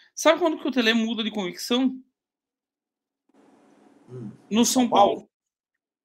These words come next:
Speaker 1: No São Paulo. Ali ele começa a reconstruir o conceito dele de jogo. E aí ele cria um conceito completamente novo. Eu não lembro de quem, eu acho que foi o André Luiz, da, é, Frente Sol da Pátria, esses maluquinho nacionalista.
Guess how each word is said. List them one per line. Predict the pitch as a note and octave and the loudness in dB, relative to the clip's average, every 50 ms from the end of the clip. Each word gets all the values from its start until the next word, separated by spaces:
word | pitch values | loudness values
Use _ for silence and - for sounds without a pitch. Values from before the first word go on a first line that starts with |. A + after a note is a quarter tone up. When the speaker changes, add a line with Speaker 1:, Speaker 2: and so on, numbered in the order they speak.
| _ _ - | _ _ -10
Speaker 1:
No | - F3+ F#3 | -8 -8 -6
São | F#3 - A#3 G#3+ G3+ | -4 -4 -4 -4 -2
Paulo. | G#3 G#3 G3+ G3+ G3 F#3+ - _ _ _ _ _ _ _ _ _ - | -2 -2 -2 -2 -4 -8 -10 _ _ _ _ _ _ _ _ _ 2
Ali | - F3+ F#3+ G3+ A3+ | 4 4 6 6 4
ele | B3 C4 C4 | 2 2 0
começa | C4 B3 A3+ A3 A#3 A#3 - A#3 | -2 -2 -2 -2 -2 -2 -4 -4
a | A3+ | -4
reconstruir | A3+ A3 - A#3 A#3 A#3 A3 - - - G#3+ | -4 -4 -4 -4 -4 -4 -4 -4 -4 -4 -4
o | A#3+ A#3+ | -4 -4
conceito | A#3+ A#3 A3+ G#3+ A3 - A3 G#3+ G#3+ G#3+ G#3 | -4 -4 -6 -6 -4 -2 -2 -2 -2 -4 -2
dele | F3+ F#3+ G3 G3 | 0 0 0 0
de | F#3+ F#3+ F#3+ | -2 -6 -4
jogo. | F3+ F3+ E3+ D#3+ C#3+ C3+ C3+ - _ _ _ _ _ _ - _ - | -2 -2 -2 0 -2 -6 -8 -10 _ _ _ _ _ _ -20 _ -2
E | - F#3 G3+ | 6 8 10
aí | G#3 | 10
ele | G#3+ A3+ B3+ | 10 8 6
cria | C4 - A#3+ B3 | 2 2 0 0
um | A#3+ A3+ | 0 0
conceito | A#3 A#3+ A3 - B3 A#3+ A3+ - | 0 -2 -2 0 -2 -2 -2 -2
completamente | - A#3 A3 G3 A3 A#3 A#3+ A#3+ B3+ A#3 A3+ A#3 A3 - | -4 -4 -2 0 0 0 0 0 0 -2 -2 -4 -2 -2
novo. | A#3 G#3+ G#3 G#3 G#3 G3 G3 - _ _ - - - _ _ _ _ _ _ _ _ - | -4 -2 0 2 0 0 0 -4 _ _ -20 -20 -20 _ _ _ _ _ _ _ _ -2
Eu | E3+ F#3 G#3 | 2 2 4
não | A3+ A#3 A3+ A3 | 4 4 2 2
lembro | A3 A#3 B3+ B3+ B3+ B3 | 2 2 2 2 2 2
de | G#3+ G3+ | -2 -4
quem, | - - A#3 A3+ B3 B3 A3 | -6 -2 0 2 2 2 2
eu | F#3+ G3 G3+ | 0 0 0
acho | G#3 G#3 G#3 | 0 0 0
que | - - | -4 -4
foi | A#3+ A#3+ | -2 0
o | B3 | 0
André | B3 A3+ A3 A#3 | 0 0 0 -2
Luiz, | A#3 G#3+ F#3+ F3+ F#3+ G#3+ A3+ G3+ E3+ | -4 -4 -4 -4 -4 -4 -4 -6 -4
da, | D3 C#3+ C3+ C3+ C3+ | -2 0 0 0 -2
é, | C3+ C#3+ D3 D3+ D3+ D3 D3 D3+ _ | -4 -6 -8 -8 -8 -8 -10 -10 _
Frente | - F3+ F#3 G3 - | -8 -6 -6 -6 -4
Sol | - G#3 G3 | -2 -2 0
da | F#3 F3+ | 0 0
Pátria, | F3 - F3 F#3 G3+ G3 - C#3+ C#3 | 0 0 0 0 0 -2 -4 -8 -10
esses | C3 - - D3 | -10 -12 -14 -12
maluquinho | D3+ D#3 D3+ D3 C3+ C3 - E3+ F#3 F#3 F3+ D#3 C#3+ C3+ C3+ C3+ C3+ C3+ C3+ C3 C3 C3 C3 C3 C3 C3 C3+ | -8 -6 -6 -6 -8 -10 -10 -8 -6 -6 -4 -4 -4 -2 -2 -2 -2 -2 -2 -2 -2 -2 -2 -2 -2 -4 -4
nacionalista. | C3 C3+ - D#3+ D3+ C3+ C#3 D#3 G3 A3 G#3+ - - C3 A#2+ | -6 -8 -8 -6 -4 -4 -4 -4 -4 -6 -6 -6 -10 -12 -12